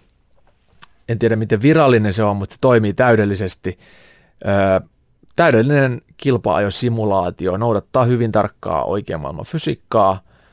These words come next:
Rengasfysiikat kaikki laskettu äärimmilleen. Saa myös valtavan määrän modiautoja, ja modit on tehty helpoksi saatavilla Steamin kautta. Eli siellä on Steamin workshopista pystyy suoraan lataamaan ratoja ja, ja autoja.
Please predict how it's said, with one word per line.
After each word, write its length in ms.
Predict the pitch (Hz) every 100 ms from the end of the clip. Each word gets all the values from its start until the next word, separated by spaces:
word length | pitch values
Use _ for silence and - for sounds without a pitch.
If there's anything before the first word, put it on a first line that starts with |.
| _ _ _ _ _
Rengasfysiikat 920 | 120 135 127 113 - 113 113 101 101
kaikki 320 | - 101 -
laskettu 540 | - 131 - - - 131
äärimmilleen. 720 | 98 95 92 85 78 76 76 -
Saa 220 | - 135
myös 380 | 135 139 - - _ 127
valtavan 340 | 123 110 104
määrän 260 | 127 139 127
modiautoja, 1000 | 120 123 117 104 104 101 98 87 95 87
ja 180 | 85 - _
modit 340 | 113 107 110 -
on 100 | -
tehty 280 | 95 -
helpoksi 420 | 110 110 101 98 -
saatavilla 420 | 101 123 113 139
Steamin 560 | - - 190 131 110
kautta. 440 | 104 104 104 - 92
Eli 100 | 98
siellä 200 | 104 98
on 100 | 165 - - _
Steamin 520 | - - 135 117 98 101
workshopista 600 | 110 110 - - - -
pystyy 280 | - - 127
suoraan 380 | 104 113 104 120
lataamaan 440 | - - 127 127
ratoja 420 | - - - - -
ja, 80 | - - _ _ _ _ _ _ _
ja 220 | - 69 73 -
autoja. 520 | 87 64 - 53 60